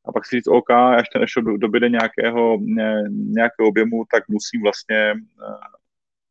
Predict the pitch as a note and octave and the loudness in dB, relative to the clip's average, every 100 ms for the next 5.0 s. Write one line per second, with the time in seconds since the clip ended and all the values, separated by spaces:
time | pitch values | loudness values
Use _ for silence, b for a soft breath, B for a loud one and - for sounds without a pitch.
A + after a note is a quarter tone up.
0 | _ _ G#2 G2 G#2 F2 G#2 - D3 - | _ _ -8 0 0 2 0 4 2 2
1 | B2+ A2 G#2 F#2+ G#2 - G2 A2 C3+ A#2+ | 2 2 0 -2 -6 -4 -2 0 4 4
2 | G#2 G#2 A2+ G2 F#2+ - G2+ F2+ C3+ C#3 | 4 2 2 2 2 0 -2 0 0 0
3 | C3+ B2 G#2+ G2+ G2 G2 G2 C3+ C3+ C3+ | 0 2 2 2 0 -2 -2 -2 0 2
4 | A#2+ B2 - C3+ G#2+ G2 F#2+ - G#2+ A#2+ | 2 2 0 -2 0 0 -2 -2 2 2